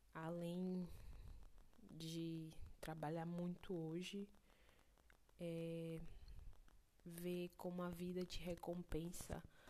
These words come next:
das formas mais simples, assim, as coisas que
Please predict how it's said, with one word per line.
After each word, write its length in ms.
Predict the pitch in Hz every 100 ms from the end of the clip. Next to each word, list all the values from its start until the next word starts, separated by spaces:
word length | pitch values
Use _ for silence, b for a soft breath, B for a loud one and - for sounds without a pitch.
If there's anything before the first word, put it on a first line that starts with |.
| B B B B
das 160 | - 165
formas 460 | 170 175 185 185 190 -
mais 420 | 180 180 185 214
simples, 580 | - - 202 202 - 190
assim, 440 | 185 180 - 185 175
as 160 | 170
coisas 380 | - 185 180 170
que 280 | - 180